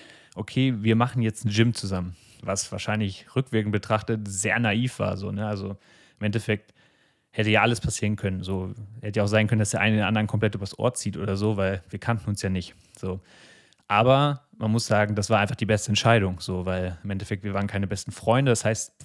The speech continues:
es gab kaum Streitpotenzial irgendwie, weil, weil wir uns eh kaum kannten. Und wir haben uns quasi im Prozess kennengelernt, was ziemlich cool ist. Also kann ich eigentlich nur empfehlen.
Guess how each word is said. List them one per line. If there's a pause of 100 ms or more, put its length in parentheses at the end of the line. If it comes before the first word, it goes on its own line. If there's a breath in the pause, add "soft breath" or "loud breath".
(160)
es
gab
kaum
Streitpotenzial
irgendwie,
weil,
weil
wir
uns
eh
kaum
kannten. (640 soft breath)
Und
wir
haben
uns
quasi
im
Prozess
kennengelernt,
was
ziemlich
cool
ist.
Also (160 soft breath)
kann
ich
eigentlich
nur
empfehlen.